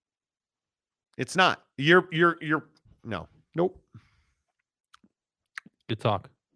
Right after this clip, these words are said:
Speaker 1: No. I do not. No. I'm, you're not gonna suck me into this.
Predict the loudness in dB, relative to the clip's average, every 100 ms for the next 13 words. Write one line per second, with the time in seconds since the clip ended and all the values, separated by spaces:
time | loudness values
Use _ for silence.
0 | _ -2 -2 -2 _ _ -20 -20 _ _
1 | 6 8 10 8 2 -2 0 4 6 6
2 | 2 -6 -20 _ _ _ _ _ _ _
3 | _ _ _ _ _ -10 -8 -10 _ _
4 | _ _ _ _ _ _ _ _ _ _
5 | _ _ _ _ -8 -4 -4 0 0 2
6 | 0 -2 -4 -2 -2 -2 -4 -6 -8 -10
7 | -14